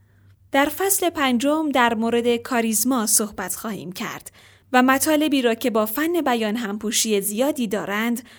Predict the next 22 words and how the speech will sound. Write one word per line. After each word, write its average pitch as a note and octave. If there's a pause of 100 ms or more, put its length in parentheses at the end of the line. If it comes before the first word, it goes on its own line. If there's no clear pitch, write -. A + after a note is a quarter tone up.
(140)
با A3
شما C#4+
در A3+
میان G#3+
می‌گذاریم. - (440)
در C#4
واقع D4
بیانتان C#4+
با A3
رعایت A3+ (180)
اصول D4+
کاریزماتیک A3+ (280)
تأثیر G#3
دوچندانی A#3
خواهد G3+
داشت - (500)
و G#3+
حذف B3+
و A#3+
نادیده G#3+
گرفتن G#3
آن A3